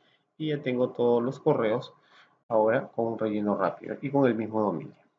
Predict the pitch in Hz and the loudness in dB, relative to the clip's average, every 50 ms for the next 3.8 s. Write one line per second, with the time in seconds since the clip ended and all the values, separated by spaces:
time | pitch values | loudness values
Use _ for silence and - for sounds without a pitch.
0 | _ _ _ _ _ _ _ _ _ _ _ _ _ _ _ - 110 113 120 - | _ _ _ _ _ _ _ _ _ _ _ _ _ _ _ -8 -4 -4 -4 -4
1 | - - 285 - - _ _ _ - 123 - 127 135 135 - _ _ _ - - | -2 -4 -4 -4 -6 _ _ _ -12 -8 -4 -4 -6 -6 -6 _ _ _ -20 -20
2 | _ _ _ _ - - - _ _ - 127 120 117 - - 117 117 127 135 139 | _ _ _ _ -16 -16 -16 _ _ -14 -12 -12 -8 -6 -4 0 2 2 2 4
3 | 139 - 127 117 127 127 131 - 139 135 135 - 180 185 208 - | 4 4 6 6 6 4 4 2 0 2 2 0 -2 -2 -2 -4